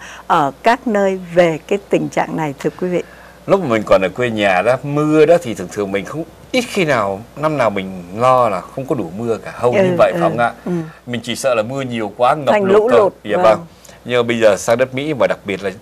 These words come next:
Speaker 2: đang ở tiểu bang California này, mỗi lần mà thấy mưa là thấy mừng.
Speaker 1: Mừng quá.
Speaker 2: Mừng
Speaker 1: Ừ.
Speaker 2: quá, thưa quý vị.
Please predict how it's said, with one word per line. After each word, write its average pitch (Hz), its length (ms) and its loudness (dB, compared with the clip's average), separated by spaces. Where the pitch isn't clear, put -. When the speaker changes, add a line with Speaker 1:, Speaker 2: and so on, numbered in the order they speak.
Speaker 2:
đang 110 220 0
ở 92 80 -2
tiểu 95 140 -8
bang 104 180 0
California 101 680 -2
này, 87 260 -8
mỗi 120 220 0
lần 95 240 2
mà 87 80 -4
thấy 113 260 -8
mưa 117 160 -4
là - 140 -16
thấy 98 140 -10
mừng. - 120 -4
Speaker 1:
Mừng 170 220 2
quá. 165 340 -2
Speaker 2:
Mừng 185 140 -4
Speaker 1:
Ừ. 160 100 -6
Speaker 2:
quá, 90 240 -2
thưa 104 120 -6
quý 127 80 2
vị. 107 160 2